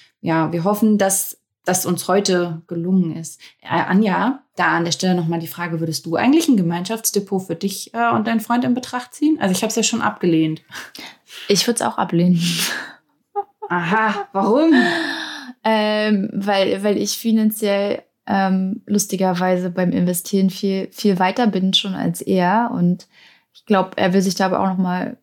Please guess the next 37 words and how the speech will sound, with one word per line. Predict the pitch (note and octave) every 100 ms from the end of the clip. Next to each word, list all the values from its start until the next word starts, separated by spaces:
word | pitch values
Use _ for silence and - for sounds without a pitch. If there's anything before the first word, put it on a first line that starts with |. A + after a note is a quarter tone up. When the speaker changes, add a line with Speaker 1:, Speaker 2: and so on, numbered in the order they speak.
| _
Speaker 2:
warum | F#3+ F#3 F3
auch | F3
immer, | F3 F3 F3 F#3+
die | G#3+
Zeit | G#3+ E3+ E3 -
nehmen. | E3 F3+ F3 _ _ _ _ _ _ -
Speaker 1:
Okay, | F#3+ F3 F3 _
volles | _ F3+ F3+ -
Verständnis. | F3+ - D#3 C#3+ E3 D#3+ - _ _ -
Also | F#3 F3+
müsstest | G3 G#3+ A3 -
du |
doch | A3 G#3+
auch | A3 -
haben, | F3+ F3
oder? | F3+ B3 A3
Wenn | F#3
sich | F3 -
jemand | F3+ F3+
so | F3+
die | E3+ E3
Zeit | G3 F#3 F#3
nehmen | F3 E3+ E3
will. | F3 F#3 -
<laughs> | D#3 -
Speaker 2:
Kenn | A3+ A3
ich | A3
ja | E3+
auch, | D#3 D#3+
ja, | F#3
deswegen, | F3+ F3+ - F#3 F3+ F3
deswegen | C#4 - F#3
sag | F#3+ F3
ich | F#3+
dagegen | E3+ E3+
nichts. | E3 E3 G3+ F#3+ - A#3 G#3+ - F4 - B3+ - A#4+
Speaker 1:
Ja. | C3+ -